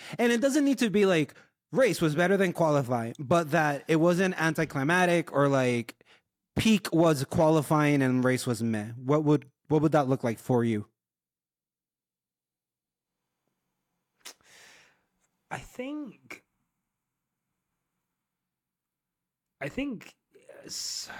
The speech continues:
Speaker 2: look, uh, the thing is with Monaco, the only way it's gonna be exciting is if loads of people crash, like, every two minutes.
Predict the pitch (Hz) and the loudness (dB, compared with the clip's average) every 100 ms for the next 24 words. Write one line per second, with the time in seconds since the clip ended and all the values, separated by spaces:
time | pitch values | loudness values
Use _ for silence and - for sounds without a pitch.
0 | - - - _ - - - - _ _ | -18 -20 -20 _ -20 -20 -20 -20 _ _
1 | _ 226 214 113 - - - - - - | _ -6 -6 -6 -20 -20 -20 -18 -20 -20
2 | - 175 190 - 285 185 127 113 - 151 | -20 -14 -10 -4 -4 -4 -8 -12 -12 -10
3 | 151 165 156 131 - 98 95 98 _ _ | -8 -6 -8 -10 -16 -20 -20 -20 _ _
4 | _ _ _ _ _ _ _ _ _ _ | _ _ _ _ _ _ _ _ _ _
5 | _ _ - 151 190 269 240 190 165 165 | _ _ -14 -6 -4 -2 -4 -4 -6 -8
6 | 160 123 147 123 104 113 113 110 - - | -8 -8 -10 -10 -14 -18 -18 -18 -20 -16
7 | 131 117 110 - 113 107 107 107 92 - | -14 -14 -18 -20 -20 -18 -18 -16 -16 -16
8 | - 92 - - 101 95 90 90 87 _ | -18 -20 -20 -20 -20 -20 -20 -20 _ _
9 | _ - | _ -20